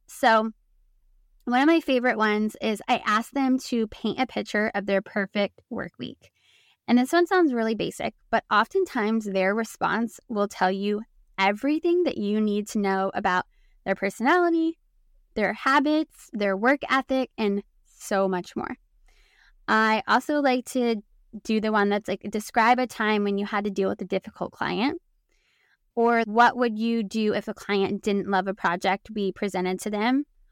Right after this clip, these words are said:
Or how would you handle a situation where a task was given, but you weren't sure what's being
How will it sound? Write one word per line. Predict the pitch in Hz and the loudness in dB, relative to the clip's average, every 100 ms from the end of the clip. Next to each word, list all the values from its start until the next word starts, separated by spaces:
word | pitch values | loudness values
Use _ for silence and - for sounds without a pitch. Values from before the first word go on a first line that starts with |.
| _ _ | _ _
Or | 233 | -2
how | 233 226 220 | 0 2 2
would | 226 | 2
you | 240 233 | 0 -2
handle | 240 226 214 | 0 2 0
a | |
situation | 214 214 - 202 202 208 208 | -2 -4 -2 -2 -2 -2 -2
where | 196 | -2
a | 214 | -4
task | - 196 202 - | -2 -2 -2 -4
was | 220 - | -6 -2
given, | 190 196 208 | -2 0 0
but | 208 202 | 0 -2
you | 208 | -4
weren't | 202 208 202 | 0 0 -2
sure | - 202 | -4 -2
what's | 196 - | -2 -2
being | 196 180 | -4 -4